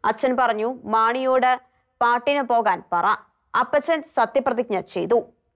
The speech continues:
പക്ഷേ വകുപ്പ് സംബന്ധിച്ച ചർച്ചയിൽ ആ നീക്കം പൊളിഞ്ഞു. ആയിരത്തി തൊള്ളായിരത്തി തൊണ്ണൂറിൽ ചന്ദ്രശേഖരന്റെ മന്ത്രിസഭയിൽ രാജ്യസഭാംഗമായ തോമസ് കുതിരവട്ടത്തിന് അവസരം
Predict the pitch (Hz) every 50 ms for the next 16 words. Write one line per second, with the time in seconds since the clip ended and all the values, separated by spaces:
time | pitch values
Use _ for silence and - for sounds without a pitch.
0 | _ - - 226 226 - - 269 247 262 262 - _ _ _ - 208 240 240 233
1 | 269 - 285 285 285 - 285 269 254 311 240 277 254 - 277 262 262 277 240 226
2 | 240 - 277 247 226 190 180 - - 202 214 226 226 214 214 220 220 214 - 185
3 | - - _ - - 180 170 175 208 226 220 - _ _ _ _ _ _ - -
4 | - 302 320 339 339 320 370 392 - 359 330 330 320 320 311 311 - 330 311 262
5 | - _ _ - 262 269 269 262 277 311 320 311 294 247 180 - - _ _ _
6 | _ _ _ _ _ - 320 277 262 247 294 302 302 - 339 302 285 269 285 285
7 | 262 277 262 - 214 220 226 240 233 254 254 285 - - 320 277 220 233 220 233
8 | 240 - - 220 214 226 233 247 240 - 285 - - 294 247 277 269 269 254 277
9 | 269 262 269 254 247 240 247 247 247 - _ _ - - 226 226 226 349 381 381
10 | - - _ _ _ _ _ - 302 294 302 302 302 294 294 269 - 285 285 285
11 | 262 254 254 - - 208 214 202 233 233 - 262 233 214